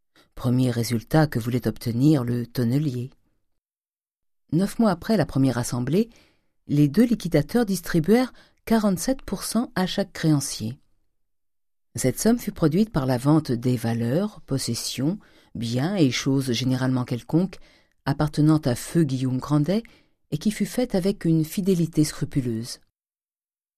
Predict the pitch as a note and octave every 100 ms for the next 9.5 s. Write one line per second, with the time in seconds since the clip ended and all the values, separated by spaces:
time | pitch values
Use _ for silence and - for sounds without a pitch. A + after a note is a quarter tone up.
0 | _ - C#3+ - B3 A#3 E3 - G#3+ -
1 | D3+ - D3 C3+ - G#3+ A3 - - _
2 | _ - G3 F3+ F3 G#3+ G#3 - F3 -
3 | - C3+ B2+ - A#2 A2+ - _ _ _
4 | _ _ _ _ _ _ - A#2 - B2
5 | A2+ - - F#3+ E3 A#2+ - - F3+ E3
6 | A2+ B2 - A#2+ D#3 E3 - - _ _
7 | F#2 B2 C3 A#2+ A#2 B2 D#3+ C#3 B2 A#2
8 | C#3 C#3 A#2+ - D3+ B2+ A#2+ B2 C#3 C3+
9 | A2 - C#3+ - A#2